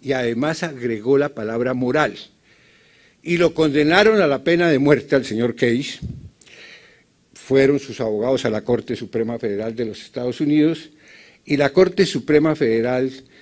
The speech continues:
de los Estados Unidos anuló la sentencia, diciendo que el juez, al explicarle al jurado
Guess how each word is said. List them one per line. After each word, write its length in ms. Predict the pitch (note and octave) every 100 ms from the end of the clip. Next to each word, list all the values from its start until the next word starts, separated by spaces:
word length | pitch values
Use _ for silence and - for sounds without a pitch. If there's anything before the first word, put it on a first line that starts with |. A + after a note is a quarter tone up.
| -
de 80 | B2
los 180 | A#2 G#2+
Estados 400 | - C3+ C#3 C3
Unidos 420 | A#2 C3 C3 - -
anuló 580 | - C3 B2+ C3 C3 F#3
la 120 | G3
sentencia, 720 | F3+ C3+ A2 A#2+ G2+ - - _ _ _ _ _ _ - -
diciendo 640 | B2+ - D#3 D#3+ D#3+ F3
que 360 | - C3+ B2 -
el 240 | C#3 B2 A2+
juez, 760 | - F3+ B2+ C3+ - - - _ _ _ - _ _ _
al 200 | - C3
explicarle 800 | C3+ B2+ - B2 - D#3 D#3+ D#3+
al 120 | E3 D#3
jurado 520 | E3+ D#3 D3+ A#2+